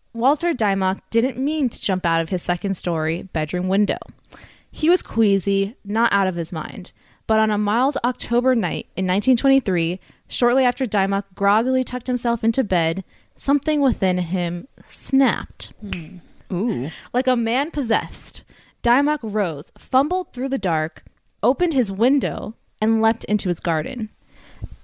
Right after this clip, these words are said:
Speaker 1: Hours later, a passerby discovered him lying in the dirt, still breathing. He was then hurried to a hospital."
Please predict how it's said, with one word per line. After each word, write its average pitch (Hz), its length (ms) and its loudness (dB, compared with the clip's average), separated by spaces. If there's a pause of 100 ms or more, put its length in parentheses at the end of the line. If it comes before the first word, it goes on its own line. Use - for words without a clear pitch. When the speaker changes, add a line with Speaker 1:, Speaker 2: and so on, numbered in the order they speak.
(420)
Speaker 1:
Hours 254 400 2
later, 190 380 -2
a 196 80 -6
passerby 220 640 0
discovered 240 500 0
him 196 220 -2
lying 185 220 2
in 233 80 4
the 233 80 4
dirt, 165 340 -2
still 220 240 2
breathing. 208 560 0 (460)
He 247 100 -4
was 233 140 2
then 247 160 2
hurried 202 320 -2
to 185 80 -6
a 165 40 -6
hospital." - 560 -6